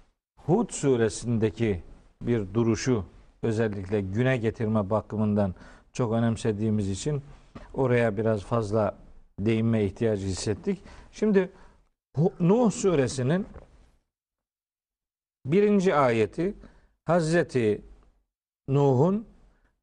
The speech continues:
kavmiyle ilişkisini ortaya koyan, başka surelerde de var bu ifadeler ama hepsini teker teker söylemek durumunda değiliz. Toparlayıcı bir ifade biçimi var burada.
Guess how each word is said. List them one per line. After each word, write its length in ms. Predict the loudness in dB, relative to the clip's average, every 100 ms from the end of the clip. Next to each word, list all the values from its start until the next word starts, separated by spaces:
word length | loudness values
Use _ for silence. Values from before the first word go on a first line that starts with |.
| _
kavmiyle 760 | 0 2 2 2 2 2 0 0
ilişkisini 960 | 0 0 -2 -4 -4 -2 0 0 -2 -8 0
ortaya 440 | 0 2 2 2
koyan, 280 | 2 0 0
başka 300 | -2 0 0
surelerde 640 | 2 2 2 2 2 2 2
de 120 | 4
var 280 | 2 2 0
bu 220 | 0 0 -6 -20 _
ifadeler 560 | 0 2 2 0 0 0
ama 240 | 0 2
hepsini 420 | 0 0 -4 -2
teker 320 | -2 -2 -2 -2
teker 320 | 0 0 0 -4 -20 -20 -20 -6
söylemek 520 | 0 2 2 0 0
durumunda 460 | 0 0 0 0
değiliz. 300 | 0 -2 -2
Toparlayıcı 760 | 0 0 2 2 2 0 0 2
bir 200 | 0 0 -10 -20 _
ifade 480 | 0 2 2 2 -2
biçimi 340 | -4 -2 2
var 240 | 2 2 0
burada. 360 | -2 -2 -2